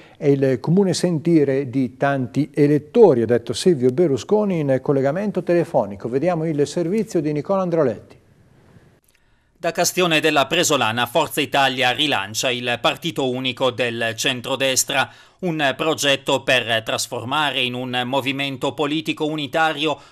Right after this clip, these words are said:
Speaker 2: quello che già oggi è il comune sentire di tanti elettori, ha detto Silvio Berlusconi in collegamento telefonico. Il leader di Forza Italia è intervenuto al termine della tre giorni promossa dal partito in Valle Seriana.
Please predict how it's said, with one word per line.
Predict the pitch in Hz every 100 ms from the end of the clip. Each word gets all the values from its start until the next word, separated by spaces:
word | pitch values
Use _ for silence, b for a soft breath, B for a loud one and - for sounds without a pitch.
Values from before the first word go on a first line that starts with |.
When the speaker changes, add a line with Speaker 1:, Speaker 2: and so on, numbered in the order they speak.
| -
Speaker 2:
quello | 175 151
che | 180
già | 139 160
oggi | 117 107 104 160
è | 190
il | 175
comune | - 156 151 151 123
sentire | - 156 120 123 120 123
di | 117
tanti | 107 139 131 117 135
elettori, | 123 117 - 156 143 139 120 B B
ha | 120
detto | 135 135 131
Silvio | 117 - 151 131 123
Berlusconi | 135 135 120 - 143 127 135 151
in | 139 131 123
collegamento | 160 135 131 117 127 123 131
telefonico. | 113 123 113 147 131 127 120 135 120 b b b
Il | 165
leader | 143 135 165 151 131
di | 131
Forza | - 143 -
Italia | 139 120 156 143 139 135
è |
intervenuto | 139 127 147 135 127 135 143 131
al | 120
termine | 113 151 135 127 120
della | 113 123 123
tre | 139
giorni | 143 131 131 131 123
promossa | 117 143 131 123 127 - 123
dal | 135 131
partito | 131 110 131 120 127
in | 117 117 117
Valle | 113 120 120
Seriana. | - 131 135 143 135 135